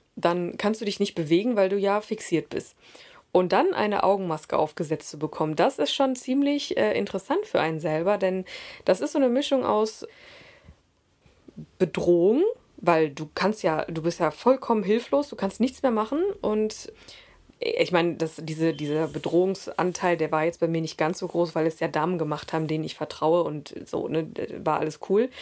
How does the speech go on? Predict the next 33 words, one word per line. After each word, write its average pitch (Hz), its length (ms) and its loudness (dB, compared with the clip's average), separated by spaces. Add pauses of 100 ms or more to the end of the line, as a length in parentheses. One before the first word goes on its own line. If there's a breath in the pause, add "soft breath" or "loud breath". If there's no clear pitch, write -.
(220 loud breath)
Aber 185 220 4
schon 233 220 2
so 226 140 0
im 175 160 -2
ersten 233 320 0
Moment, 214 280 2
wo 190 100 2
die, 170 240 -2
wo 165 100 0
das 165 100 -2
Licht 220 220 -2
<laughs> 196 100 2
ausging, 254 480 2
sozusagen, 233 640 2 (440 loud breath)
dachte 208 260 2
ich, - 160 -2
„Oha, 214 920 2
jetzt 165 240 -4
können 240 180 2
die 240 60 2
ja 226 160 4
wirklich, 208 460 -2 (320)
jetzt 208 240 -4
könnten 240 240 2
die 214 100 -4
theoretisch 220 380 2
loslegen, 151 480 0
so 151 80 -4
richtig, 147 420 -6
ne, 190 80 0
und 185 80 -2
alles 165 320 0
machen.“ 147 260 -4